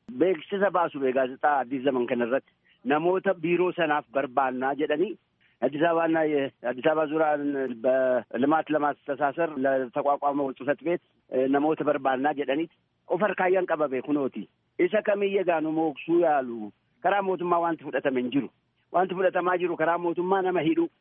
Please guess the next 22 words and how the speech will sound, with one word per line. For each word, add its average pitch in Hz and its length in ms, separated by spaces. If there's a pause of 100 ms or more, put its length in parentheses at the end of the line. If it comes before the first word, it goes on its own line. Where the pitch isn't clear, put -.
(240)
nama 170 280
ari'u, 170 280 (560)
nama 160 300
barbaadu, 160 560 (460)
namoonni 175 540
hin 165 180
beekamne 147 540
nama 175 440
mana 170 220
hidhaatii 156 440
baasanii 147 440 (100)
eessaan 151 280
akka - 260
ga'an 147 320 (200)
hin 135 160
beeknu. 160 360
Kana 180 240
kana 180 200 (180)
argina 156 380
malee 151 220 (320)
ibidda 156 420
kana 135 280